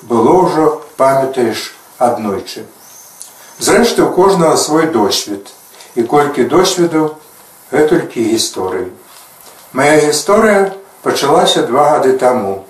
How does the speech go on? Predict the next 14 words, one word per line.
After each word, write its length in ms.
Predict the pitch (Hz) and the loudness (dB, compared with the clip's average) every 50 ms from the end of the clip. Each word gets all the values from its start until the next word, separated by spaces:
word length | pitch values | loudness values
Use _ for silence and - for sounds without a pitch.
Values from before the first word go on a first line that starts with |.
| - - - - - - - - - - - - - | -20 -20 -20 -20 -20 -20 -20 -20 -20 -20 -20 -20 -12
Час 320 | - - 165 180 202 - 175 | -4 0 2 2 2 2 2
быў 200 | 175 165 165 - | 2 2 2 2
каламутны, 680 | - 147 143 131 123 123 - 160 175 170 - 147 135 123 | 2 2 4 4 2 2 2 0 0 0 -2 -2 0 0
вэрхал 480 | 113 - 160 165 - - - 160 151 139 | 2 2 2 2 2 0 0 0 0 -2
усюды, 400 | 139 - - 160 151 143 123 131 123 | -2 -4 -2 -2 -2 -2 -2 -2 -4
мітусня 540 | 120 113 - 117 - - - 117 139 156 | -4 -4 -4 -4 -4 -4 -2 0 0 2
перабудовачная. 1160 | 160 160 160 156 151 151 147 147 143 147 143 - 131 131 131 - - 135 131 127 123 120 123 117 - - - - - - - - - - - - - - | 2 0 0 0 0 0 0 0 0 2 2 2 2 0 -2 -4 -6 -4 -2 -2 0 -2 -2 -6 -12 -20 -20 -20 -20 -20 -20 -20 -20 -20 -20 -20 -18 -12
Сваякі 640 | - - - - 147 156 165 165 160 156 - 147 135 127 | -8 -6 -4 0 2 2 4 4 2 2 0 0 -2 -2
з-за 180 | 120 120 123 123 | 0 0 0 0
мяжы 280 | 127 123 120 120 117 117 | 2 2 2 2 0 0
пачалі 460 | 117 117 117 - - 117 117 113 117 113 | -2 -4 -4 -2 -2 0 0 2 2 0
адгукацца. 840 | 104 101 113 113 113 - 120 - 104 101 101 - - 113 104 104 - - - - - - - - - - - - - - - - - - | 0 0 -2 -2 -2 -2 0 2 2 0 0 -4 -6 -6 -6 -6 -8 -12 -20 -20 -20 -20 -20 -20 -20 -20 -20 -20 -20 -20 -20 -20 -16 -6
Матчын 500 | 135 135 147 180 190 - - 170 160 151 135 | 0 2 2 2 2 2 0 0 -2 0 2
дзядзька, 500 | 156 190 208 - - - - 127 107 | 2 2 2 2 0 -2 -2 -2 -2